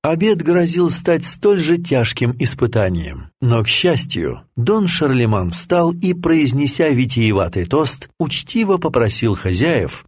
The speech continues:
сбавить обороты. Те переглянулись и, добродушно пробормотав "папские дети", уже не так строго смотрели за тем, чтобы кубки гостей снова наполнялись после каждого тоста.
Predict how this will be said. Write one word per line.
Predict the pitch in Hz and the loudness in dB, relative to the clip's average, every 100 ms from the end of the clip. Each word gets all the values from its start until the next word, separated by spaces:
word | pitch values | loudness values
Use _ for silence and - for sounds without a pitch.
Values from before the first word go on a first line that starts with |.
| - | -10
сбавить | 147 170 196 110 - - | -6 -2 0 -2 -4 -4
обороты. | 101 98 92 87 85 - - _ | 0 0 0 -2 -4 -6 -12 _
Те | - 120 110 101 | -2 2 2 0
переглянулись | 98 107 98 90 101 180 175 170 170 - | 0 -2 0 0 0 2 0 0 -4 -2
и, | 123 | 0
добродушно | 110 104 107 110 123 - 107 | 2 2 2 2 0 0 0
пробормотав | 90 107 104 101 92 113 101 - _ - | 0 0 2 0 0 0 -2 -6 _ -6
"папские | 80 - - - 110 104 | -6 -4 -12 -4 0 0
дети", | 92 170 214 170 170 151 - _ | 0 0 -2 0 0 0 -6 _
уже | 208 180 202 | 0 2 0
не | 196 | 0
так | 185 226 180 | -2 -2 -4
строго | - - 107 95 | -4 0 2 2
смотрели | 95 101 92 107 95 | 0 -2 -2 -2 -2
за | 85 85 | -4 -4
тем, | - 170 156 - | 0 0 0 -6
чтобы | - - 110 101 | -4 0 0 0
кубки | 120 87 101 | -2 -2 -2
гостей | 90 92 - 175 175 170 | -2 -4 -2 0 2 0
снова | - - 196 233 196 | -6 -2 0 0 2
наполнялись | 175 170 156 143 143 131 120 | 0 0 0 0 0 0 -2
после | - 202 208 - 139 | 0 0 0 -2 -4
каждого | 135 98 92 95 95 | -2 -2 -2 -2 -2
тоста. | 90 98 82 - 73 65 | -2 -4 -4 -6 -8 -8